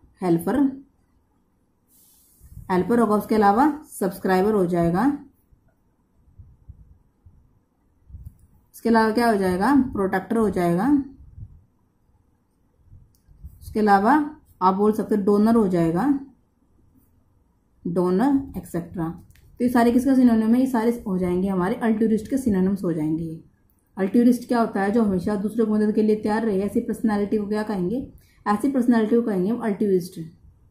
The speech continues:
ठीक है, तो देखो अब next term जो देखने को मिल रही होगी आपको, next term देखने को मिल रही होगी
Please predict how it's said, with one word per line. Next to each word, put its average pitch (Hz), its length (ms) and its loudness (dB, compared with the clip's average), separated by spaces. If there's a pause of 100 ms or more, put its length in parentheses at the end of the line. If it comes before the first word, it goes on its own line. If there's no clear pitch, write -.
(1160)
ठीक 247 120 -8
है, 277 120 0 (520)
तो 190 60 -4
देखो 175 300 -2
अब 196 60 -4
next 240 340 -2
term 240 200 2
जो 233 80 2
देखने 226 300 2
को 220 80 -2
मिल 226 140 0
रही 208 120 0
होगी 180 120 0
आपको, 220 340 -2
next 208 420 -4
term 214 160 -2
देखने 196 280 -4
को 190 80 -4
मिल 196 100 -4
रही 175 100 -2
होगी 262 400 -2